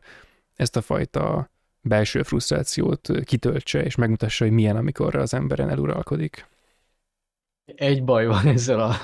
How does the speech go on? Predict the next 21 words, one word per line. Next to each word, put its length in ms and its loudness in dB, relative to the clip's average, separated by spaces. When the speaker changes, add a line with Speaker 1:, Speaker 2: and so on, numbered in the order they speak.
Speaker 2:
az 180 0
analízissel. 1000 -2
Erre 140 2
elnézést, 440 0
hogy 140 -6
röhögök 440 -6
itt 220 -6
a, 160 0
a, 100 -14
most 200 -12
visszatekertem 800 -2
itt 360 -6
legalább 520 -4
ötször 320 -6
a 40 -2
jelenetet. 680 -6
Zseniális, 640 -2
hogy 180 -4
így 140 -6
Freddy 180 -10
szétnéz, 760 -4